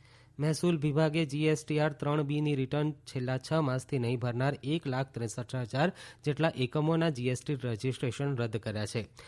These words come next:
સત્તાવાર સૂત્રોના જણાવ્યા મુજબ બનાવટી કંપનીઓ તથા સર્ક્યુલર વેપારના દૂષણોને નાથવાના ભાગરૂપે આ નિર્ણય લેવાયો છે.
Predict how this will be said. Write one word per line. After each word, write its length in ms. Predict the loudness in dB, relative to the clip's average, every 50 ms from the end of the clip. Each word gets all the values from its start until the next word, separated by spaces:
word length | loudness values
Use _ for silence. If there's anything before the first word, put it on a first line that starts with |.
| -20 -20 -10
સત્તાવાર 460 | -2 -2 -2 2 2 2 4 4 2
સૂત્રોના 520 | 2 -2 -4 -2 0 2 2 2 4 2 2
જણાવ્યા 400 | 2 0 0 2 2 2 2 0
મુજબ 260 | 2 2 0 0 0
બનાવટી 480 | -2 -2 -2 -2 -2 -4 -4 -4 -6 -6
કંપનીઓ 460 | -4 -6 -6 -6 -4 -2 0 0 2
તથા 260 | 0 0 0 0 -2 -2
સર્ક્યુલર 560 | -2 -4 -6 -6 -2 -2 0 0 0 0 0
વેપારના 640 | -2 -4 -4 -2 -2 -4 -2 0 2 2 2 2 0 -4 -18 -18 -6 -2
દૂષણોને 580 | -2 -2 0 0 2 2 2 4 4 2 2
નાથવાના 500 | 2 2 0 -2 -2 -2 -2 0 0 -2 -2 0
ભાગરૂપે 440 | 0 0 0 2 0 0 0 0 -2 -2
આ 160 | 0 -2 0
નિર્ણય 280 | 0 0 0 0 0
લેવાયો 380 | -2 -2 -2 -4 -4 -4 -4 -4 -4
છે. 100 | -4